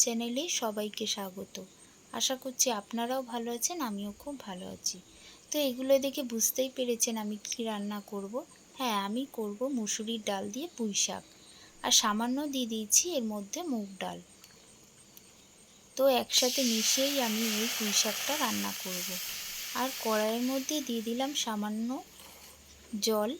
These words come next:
আর মুসুরির ডালটা আমি ভালো করে ধুয়ে রেখেছিলাম, এটাও এর মধ্যে দিয়ে দিলাম। আর পুঁই শাকটা আমি ভালো করে ধুয়ে কেটে রেখেছি।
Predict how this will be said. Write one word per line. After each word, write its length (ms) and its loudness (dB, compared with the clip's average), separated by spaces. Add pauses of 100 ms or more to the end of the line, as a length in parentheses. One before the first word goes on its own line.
(560)
আর 100 2 (120)
মুসুরির 500 -2
ডালটা 340 2 (120)
আমি 200 0 (540)
ভালো 240 -2
করে 160 2 (120)
ধুয়ে 220 2 (100)
রেখেছিলাম, 560 0 (120)
এটাও 280 -2
এর 160 -6
মধ্যে 240 -6 (100)
দিয়ে 200 0
দিলাম। 260 -6 (2000)
আর 80 -2 (140)
পুঁই 220 -4 (100)
শাকটা 360 0 (100)
আমি 200 0 (220)
ভালো 220 -2 (180)
করে 240 4 (260)
ধুয়ে 280 0 (160)
কেটে 300 -2 (100)
রেখেছি। 480 -4